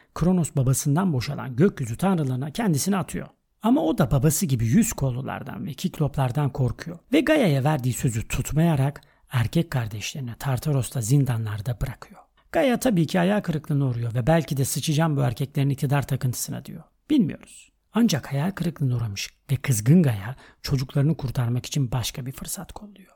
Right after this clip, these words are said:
Bu arada boş durmuyor tabii. Ne yapıyor? Kronos'u da rahatsız etmeyi ihmal etmiyor. Aynı zamanda kehanet tanrıçası olduğundan ki buna bugün falcı diyoruz, zevk içindeki Kronos'a bir gün tıpkı babası gibi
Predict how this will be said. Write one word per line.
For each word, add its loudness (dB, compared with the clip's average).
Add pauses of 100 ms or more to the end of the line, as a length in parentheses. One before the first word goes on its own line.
(280)
Bu 4
arada 2
boş 4
durmuyor 6
tabii. 2
Ne 6
yapıyor? 2 (240)
Kronos'u 2
da 0
rahatsız -2
etmeyi 4
ihmal 2
etmiyor. 4 (200)
Aynı 6
zamanda 0
kehanet 0
tanrıçası 0
olduğundan 4
ki 2 (100)
buna 2
bugün 0
falcı -2
diyoruz, -4
zevk 2
içindeki -4
Kronos'a -4 (400)
bir 8
gün 8
tıpkı 0
babası 2
gibi -2